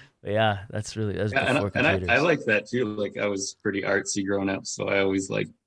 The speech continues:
Speaker 2: you know, drawing out and drafting and, you know, working with pencils. I, I always like that. It's, it's not quite as accurate and as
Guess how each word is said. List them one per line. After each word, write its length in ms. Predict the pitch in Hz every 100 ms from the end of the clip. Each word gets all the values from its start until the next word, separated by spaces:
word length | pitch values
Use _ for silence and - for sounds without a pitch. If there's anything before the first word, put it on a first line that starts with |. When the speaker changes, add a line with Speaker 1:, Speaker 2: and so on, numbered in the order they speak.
| _ _ _ -
Speaker 2:
you 160 | 98
know, 200 | 95 101 -
drawing 380 | 104 98 95
out 200 | 95 101
and 100 | 98
drafting 520 | 95 95 98 - 98 95
and, 200 | 95 95 _ _
you 100 | 107
know, 200 | 101 101 _
working 280 | 104 101 101
with 160 | 98 -
pencils. 400 | 98 - 101 104
I, 200 | 101 107
I 100 | 120
always 240 | 113 110 104
like 220 | 104 101
that. 200 | 104 107
It's, 300 | 98 - - _ _ _ _ - - - - _ _
it's 140 | -
not 180 | 160 151
quite 280 | - 120 117
as 300 | 110 - -
accurate 540 | 117 104 104 - 110 107
and 80 | 104
as 340 | 85 - -